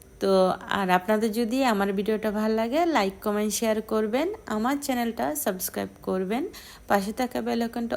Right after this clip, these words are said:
অবশ্যই বাজিয়ে দিবেন, যেন আমার নিত্য নতুন ভিডিও ছাড়ার সাথে সাথে আপনাদের কাছে নোটিফিকেশন চলে যায়। আমার Facebook পেজ আছে, Facebook পেজের নাম নিশা সুলাইমান ব্লগার, আমার Facebook পেজটাও আপনারা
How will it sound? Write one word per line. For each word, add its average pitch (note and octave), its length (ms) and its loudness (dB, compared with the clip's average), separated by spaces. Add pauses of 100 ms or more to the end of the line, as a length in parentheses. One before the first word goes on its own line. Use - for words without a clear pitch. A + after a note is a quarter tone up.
অবশ্যই G#3 560 0
বাজিয়ে G#3+ 340 0
দিবেন, A3 320 -2 (460)
যেন C4 140 0
আমার A#3+ 240 2
নিত্য A3+ 260 0 (140)
নতুন F#3 260 0
ভিডিও G3 240 2 (100)
ছাড়ার F#3+ 340 -2
সাথে G3+ 200 -4
সাথে G#3+ 260 -4
আপনাদের F#3 400 -2
কাছে F3+ 300 -6
নোটিফিকেশন F3+ 600 -2
চলে F3+ 380 2
যায়। C3 160 0 (580)
আমার A#3 300 2 (100)
Facebook A#3 440 2
পেজ G#3+ 240 6
আছে, G#3 260 0 (140)
Facebook G#3+ 440 2
পেজের G3 440 0
নাম A#3+ 120 0 (140)
নিশা A3+ 260 2
সুলাইমান F#3 480 0 (120)
ব্লগার, F3+ 420 2 (400)
আমার B3 240 0
Facebook A3 380 0
পেজটাও G#3+ 380 2
আপনারা G#3+ 380 0